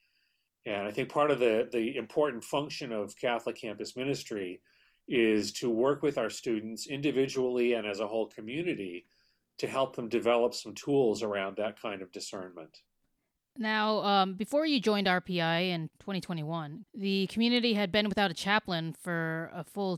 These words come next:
Speaker 2: two years. So what has it been like to rebuild that community kind of from scratch?
Speaker 1: Uh, it's been challenging.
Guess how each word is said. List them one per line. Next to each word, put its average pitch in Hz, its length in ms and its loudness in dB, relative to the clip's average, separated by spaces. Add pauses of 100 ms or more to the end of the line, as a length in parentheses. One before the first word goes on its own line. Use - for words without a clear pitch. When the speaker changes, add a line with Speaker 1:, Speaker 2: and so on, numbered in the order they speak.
Speaker 2:
two 240 220 0
years. 170 680 -2
So 185 240 -8
what 196 140 0
has 247 140 0
it 254 100 -2
been 196 180 -2
like 180 360 -2
to 156 280 -6
rebuild 180 380 -2
that 165 260 -8
community 170 460 -8
kind 190 180 -10
of 175 80 -10
from 156 160 -14
scratch? 165 600 -14 (1200)
Speaker 1:
Uh, 180 240 4
it's 170 120 -2
been 220 220 0
challenging. 190 920 0